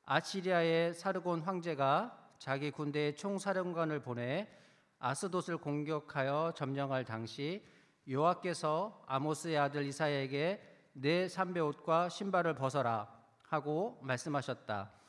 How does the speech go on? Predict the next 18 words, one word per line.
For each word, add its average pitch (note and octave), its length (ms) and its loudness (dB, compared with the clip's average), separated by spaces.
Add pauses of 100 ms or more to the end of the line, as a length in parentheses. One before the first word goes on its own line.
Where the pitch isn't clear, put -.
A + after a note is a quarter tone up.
(580)
그래서 F3+ 360 4
그는 F3 400 2
순종하여 G3+ 600 2
벌거벗고 D3+ 920 0
맨발로 C#3 500 0
다녔다. A#2 640 -6 (420)
그러자 D3+ 680 4 (180)
여호와께서 F#3+ 480 6
이렇게 E3 280 0
말씀하셨다. B2 880 -2 (520)
"내 E3 360 6
종 D#3 320 2
이사야는 D3+ 720 2 (220)
지난 D3 320 2
삼 G#3+ 220 -2
년 A3 180 2
동안 F3 260 2
벌거벗고 D3 840 0